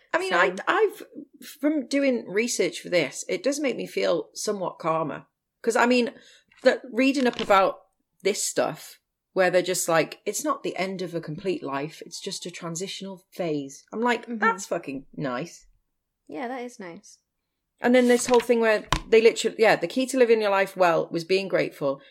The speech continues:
Speaker 1: You're supposed to appreciate the great festival of life, which is an inscription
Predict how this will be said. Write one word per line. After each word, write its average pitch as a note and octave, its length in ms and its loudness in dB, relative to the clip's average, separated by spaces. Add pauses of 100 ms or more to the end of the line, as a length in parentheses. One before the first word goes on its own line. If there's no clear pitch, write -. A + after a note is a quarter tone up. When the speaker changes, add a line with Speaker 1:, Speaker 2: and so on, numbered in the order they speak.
Speaker 1:
You're E3+ 100 -4
supposed F3+ 280 -2
to F3+ 60 0
appreciate F3 720 -2 (300)
the E3 80 -4
great G3 300 -2
festival G3 540 -6
of F3 140 0
life, D3+ 560 -4
which - 400 -4 (100)
is D3+ 160 -8
an D3+ 80 -6
inscription C3+ 680 -8